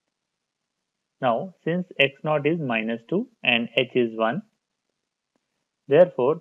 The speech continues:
P is x minus x naught by h, which is equal to x plus two by one, which is equal to x plus two.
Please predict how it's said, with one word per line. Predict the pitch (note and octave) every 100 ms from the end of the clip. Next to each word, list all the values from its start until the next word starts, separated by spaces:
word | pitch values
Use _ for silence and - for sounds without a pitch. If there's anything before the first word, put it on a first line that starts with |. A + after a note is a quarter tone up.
| -
P | D#3+ C#3
is | F3+ -
x | D3+ D#3 D3
minus | C3+ C3 C3+ C3+
x | B2 -
naught | B2 A#2+
by | A#2 A2
h, | A2+ E3 -
which | B2 C3
is | A#2+
equal | A2+ A#2+ A2
to | A2 B3 A3
x | A#2+ _
plus | B2+ B2 -
two | B2+ A#2
by | A2+ G#2+
one, | G#2+ E3+ - _ _ _ -
which | A#2+ C3
is | A#2
equal | A2 A2+ G#2+
to | D3 B3+ -
x | A2 _
plus | A#2 G#2+ -
two. | C3+ G3